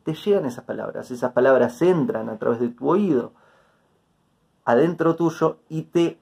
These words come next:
afectan, te influencian, te cambian.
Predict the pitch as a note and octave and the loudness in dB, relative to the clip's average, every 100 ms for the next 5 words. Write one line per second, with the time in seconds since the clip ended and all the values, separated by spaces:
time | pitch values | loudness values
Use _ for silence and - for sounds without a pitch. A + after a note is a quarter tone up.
0 | - C#3+ D3 _ F#3 F3 - - G#2 G2+ | 0 0 0 _ 2 2 -2 -12 -12 -14
1 | _ - C3 - _ - G3+ G3 F#3 D#3 | _ -2 0 0 _ -4 0 0 0 0
2 | E3 F3+ E3 B2 - A#2 - _ _ _ | 4 4 4 -2 -6 -14 -16 _ _ _
3 | _ _ - A#2+ D3 C#3+ A#2+ G2+ | _ _ -6 0 4 4 2 -6